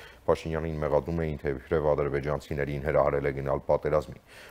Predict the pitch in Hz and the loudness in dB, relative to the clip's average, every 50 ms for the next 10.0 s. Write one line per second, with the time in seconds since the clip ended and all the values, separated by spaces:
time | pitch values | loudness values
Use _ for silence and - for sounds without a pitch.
0 | - - - 113 - - 127 123 123 127 123 98 104 110 104 - - - 95 - | 0 2 4 4 4 4 2 4 4 4 6 8 10 10 10 10 6 -4 -2 4
1 | - 113 127 123 92 78 78 90 104 107 - - - 76 73 76 73 73 71 78 | 6 6 6 6 4 4 6 6 6 6 6 2 -4 -2 0 0 0 0 0 0
2 | 73 - - 80 - 98 104 98 85 - - - 76 71 - - 92 90 92 92 | 0 0 -2 -2 -2 0 0 0 0 0 0 0 0 2 2 2 4 6 6 6
3 | 90 - - - - - 101 95 92 87 80 - 78 69 - 78 78 80 - - | 4 2 -4 -18 -10 -2 2 4 4 4 4 4 2 0 0 -2 -4 -4 -2 0
4 | 73 73 73 - - - - - - - - - 82 - - 78 76 73 - - | 0 0 0 0 -6 -18 -20 -20 -14 -8 -6 -6 -4 0 0 0 0 0 -2 -2
5 | - 60 60 - - - - - - 95 87 - - 71 73 98 117 123 - - | -4 -4 -4 -6 -14 -20 -10 -4 -2 -2 0 0 2 6 8 10 10 10 8 4
6 | - - - - 73 82 78 - - 69 78 101 107 87 65 69 - - 95 98 | -12 -18 -14 0 4 4 4 4 4 2 2 2 2 0 -2 -2 -2 0 -2 -2
7 | 87 78 69 69 65 64 73 78 78 - - - - - - 69 69 67 67 71 | 0 0 -2 -2 0 0 0 0 0 -2 -6 -20 -20 -12 -8 -4 -2 0 0 -2
8 | 78 - - 67 69 67 62 65 65 64 64 64 64 64 65 67 65 - _ _ | -2 -2 2 2 4 4 4 4 2 2 2 0 0 -2 -2 -4 -4 -6 _ _
9 | _ _ _ - - 78 76 - - - 76 64 - - 76 - - 55 57 | _ _ _ -6 -4 -4 -4 -2 -4 -4 -4 -4 -4 -6 -10 -10 -10 -12 -12